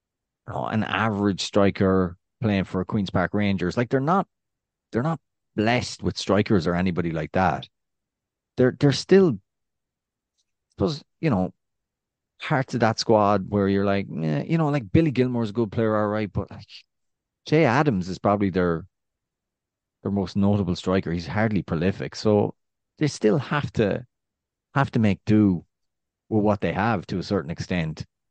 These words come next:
And, I mean, Robertson and McTominay and McGinn probably make them that little bit better, but I still think it's a, it's a massive achievement for them.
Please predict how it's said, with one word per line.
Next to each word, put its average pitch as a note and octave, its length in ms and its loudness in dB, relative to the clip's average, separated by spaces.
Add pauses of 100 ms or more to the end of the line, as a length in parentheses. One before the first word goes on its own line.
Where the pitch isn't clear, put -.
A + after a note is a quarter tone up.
(540)
And, A#2+ 680 -2 (2250)
I A#2+ 60 -2
mean, B2+ 320 0 (100)
Robertson B2+ 640 0
and G#2+ 480 -2
McTominay G2+ 800 -6
and F#2+ 180 -8
McGinn F#2+ 560 -8
probably A2 500 0
make G2+ 340 -4
them F#2 360 -4 (1120)
that G2 200 -4
little G2 200 -8
bit F#2 180 -4
better, F#2+ 320 -2
but G2+ 180 -2
I A2 40 -2
still D3 240 0
think B2 200 -4
it's - 100 -12
a, - 100 -10
it's - 140 -12
a F2+ 40 -6
massive F#2+ 420 -6
achievement F2 400 -6
for E2 160 -10
them. D2+ 200 -10